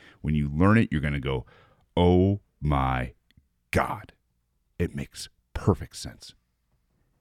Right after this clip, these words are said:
It is peace and consent, and it is backed by energy on a blockchain that they cannot touch. Stacy, this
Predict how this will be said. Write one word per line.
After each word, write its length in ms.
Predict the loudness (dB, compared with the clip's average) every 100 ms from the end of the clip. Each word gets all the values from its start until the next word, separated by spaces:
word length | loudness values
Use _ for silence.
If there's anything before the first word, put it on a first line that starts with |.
| _ _
It 260 | 2 2 0 _
is 380 | 0 0 -2 -6 _ _
peace 460 | 0 0 -4 -10 -16 _ _ _
and 160 | -6 -4
consent, 560 | -6 -6 -2 -2 -2 -14 _ -4
and 160 | -2
it 120 | 0
is 160 | -2 -6 -10 _ -6
backed 400 | -2 -2 -4 -14 _ _ -4
by 300 | -2 -2 -6 _ _ _
energy 600 | 6 6 6 2 -6 -6 -12 _ -4
on 160 | 0
a 120 | 0 -4 -2
blockchain 720 | 2 2 0 -2 0 0 -4 -12 -6
that 140 | -4
they 140 | -4
cannot 680 | -4 2 4 6 6 4 2
touch. 400 | -2 -2 -4 -16 _ _ _ _ _ _ _ _ _ _ _ _ _ _ _
Stacy, 640 | -18 0 0 2 -6 -8 -12 _ _ _ _ _ _ _
this 400 | 0 0 -4